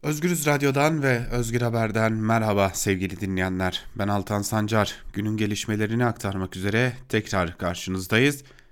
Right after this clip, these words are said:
Bir önceki bültenimizde dünyadaki son durumu, koronavirüse dair son durumu paylaşacağımızı belirtmiştik. Öncelikle dünyadaki son durumu paylaşalım ve yine Türkiye'de son durum ne, Türkiye'de neler yaşanıyor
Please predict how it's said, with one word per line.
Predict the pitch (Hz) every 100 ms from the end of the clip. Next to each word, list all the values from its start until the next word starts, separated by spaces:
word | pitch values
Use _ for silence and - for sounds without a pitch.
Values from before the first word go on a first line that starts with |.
| _ -
Bir | 156
önceki | 180 170 151 151 135
bültenimizde | 127 131 139 131 127 131 156 151 127
dünyadaki | 131 131 131 131 127 - 131 110
son | - - 120 117
durumu, | 110 101 90
koronavirüse | - 92 98 104 101 101 95 104
dair | 98 104 143 139 - - - -
son | - - 190 170
durumu | 127 104 92 -
paylaşacağımızı | 95 92 95 98 95 92 90 92 85 -
belirtmiştik. | 90 87 98 - - 151 - - - - _
Öncelikle | 110 104 107 101 101 90 - 110
dünyadaki | 104 101 98 92 95 -
son | - - 113 127
durumu | 120 95 78
paylaşalım | 85 85 82 - 98 131 135 98
ve | 98
yine | 87 104 90 - - - -
Türkiye'de | - 98 104 95 107 - - -
son | - - 131 131
durum | 107 87 85
ne, | 101 110
Türkiye'de | - 101 104 90 92
neler | 95 107
yaşanıyor | 101 87 - 90 104 123 -